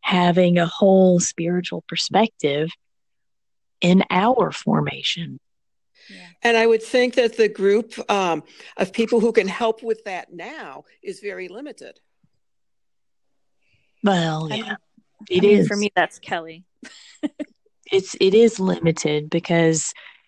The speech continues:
Speaker 1: you know, just from a pagan community perspective, we're not all having the same conversation. And
Speaker 2: Nope.
Speaker 1: from an overall cultural perspective, people just frown upon animism.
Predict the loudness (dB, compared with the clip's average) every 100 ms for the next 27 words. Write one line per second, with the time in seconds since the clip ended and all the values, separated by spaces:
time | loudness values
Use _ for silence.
0 | _ 0 2 2 2 0 -6 -18 -4 -2
1 | -2 -6 _ _ _ _ _ _ -20 -20
2 | -6 0 0 2 2 2 0 0 2 2
3 | 2 -2 -4 -4 -2 -2 -4 0 2 2
4 | 0 -6 -2 0 2 2 2 2 0 0
5 | -2 -4 -4 -4 -4 -6 -6 -6 -4 -4
6 | -6 -4 -4 -2 -2 -2 -4 -8 -10 _
7 | _ _ _ _ -16 -8 -8 -2 -2 0
8 | 0 2 2 2 2 4 2 0 -4 -4
9 | -4 -2 -2 -2 -4 -4 -2 -4 -6 -4
10 | -2 -2 -4 -10 -20 _ _ _ _ _
11 | _ _ _ _ -20 -20 _ -2 0 4
12 | 4 4 2 0 -2 -6 -4 0 2 0
13 | 0 2 4 4 4 2 0 -4 -14